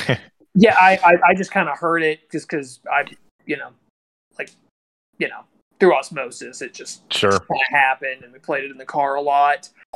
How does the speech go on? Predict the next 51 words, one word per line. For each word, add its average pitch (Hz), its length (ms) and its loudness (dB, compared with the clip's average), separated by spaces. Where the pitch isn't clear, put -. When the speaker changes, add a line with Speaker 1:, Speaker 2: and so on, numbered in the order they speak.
Speaker 2:
Haven't, 302 420 0
I 262 60 -6
mean, 285 160 -6
I, 269 160 -2
I 311 120 0
liked 269 320 -2
it. 277 100 -2
I - 20 -6
thought 269 180 -2
it 269 60 -8
was 247 120 -6
okay. 247 360 -2
It 233 140 -8
didn't 285 280 -4
make 220 260 -2
a 196 80 0
huge 220 500 -6
impression 214 520 2
on 220 140 2
me. 233 120 -6
I 285 100 4
haven't 403 260 2
thought 277 240 4
about 151 240 -2
this - 140 -20
band 120 500 -10
in 170 120 -2
a - 20 0
really - 200 0
Speaker 1:
Mm-hmm. 87 100 -6
Speaker 2:
long 131 240 -10
time. 127 300 -6
I, 165 160 2
I 175 220 2
definitely 202 400 -2
haven't 151 280 -2
gone 156 220 -2
back 147 240 0
and 143 80 -16
listened 143 320 -16
to 131 300 -12
that 156 180 4
album 143 340 2
as 143 120 -10
an 131 100 -14
adult, 127 640 -6
so 135 220 -2
I, 143 220 2
I 254 80 2
really 220 360 6
knew 170 480 -6